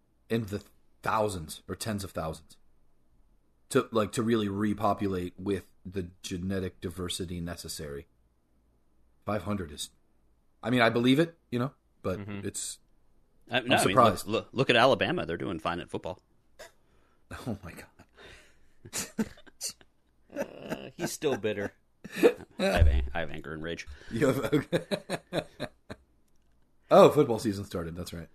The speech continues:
Speaker 3: Yeah, yeah.
Speaker 1: Mm-hmm.
Speaker 3: Uh,
Speaker 2: Yeah, he's bitter that they beat the Gators.
Speaker 3: by two
Speaker 1: Got it.
Speaker 3: points. Two points.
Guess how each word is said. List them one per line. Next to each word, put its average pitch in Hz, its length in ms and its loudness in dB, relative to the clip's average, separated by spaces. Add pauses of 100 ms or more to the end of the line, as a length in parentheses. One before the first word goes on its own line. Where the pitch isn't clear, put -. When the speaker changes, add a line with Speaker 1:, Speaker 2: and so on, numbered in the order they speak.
(100)
Speaker 3:
Yeah, 82 220 -4
yeah. 78 100 -8 (240)
Speaker 1:
Mm-hmm. 143 100 -2
Speaker 3:
Uh, 110 360 6 (400)
Speaker 2:
Yeah, 110 100 -8
he's 101 180 -8
bitter 101 400 -4
that 92 180 -8
they 98 100 -4
beat 92 260 -12
the 90 240 -6
Gators. 90 300 -10 (1500)
Speaker 3:
by 127 220 -20
two 226 140 -8
Speaker 1:
Got 107 260 0
it. - 40 -6
Speaker 3:
points. - 280 -14 (200)
Two 139 400 -4 (100)
points. - 500 -14